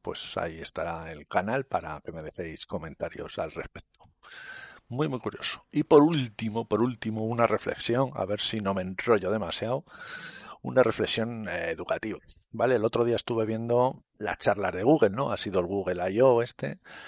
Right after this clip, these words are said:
y me estuve viendo las charlas. Bueno, qué cosa más aburrida. O sea, qué sopor, qué barbaridad,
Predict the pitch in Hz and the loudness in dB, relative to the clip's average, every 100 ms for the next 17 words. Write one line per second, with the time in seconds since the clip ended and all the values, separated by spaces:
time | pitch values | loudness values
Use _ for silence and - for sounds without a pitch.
0 | - - 110 98 - 120 104 98 98 107 | -18 -8 -6 -4 0 0 0 -2 -2 2
1 | 104 101 104 78 - - - - - - | 2 2 -2 -6 -4 -6 -6 -10 -10 -12
2 | - 110 92 - _ 131 120 120 - 113 | -4 -2 -2 -4 _ -2 2 2 4 2
3 | 92 110 - - 98 82 - - - - | -2 -2 -2 -4 -4 -4 -8 -12 -14 -16
4 | _ _ - 78 - - _ _ _ _ | _ _ -6 -4 -8 -14 _ _ _ _
5 | _ - 143 - 92 - 107 113 - - | _ -2 0 0 -2 6 6 6 2 -14
6 | - _ - 127 120 98 80 76 87 95 | -20 _ 0 6 6 6 0 -4 -4 -4
7 | 95 | -4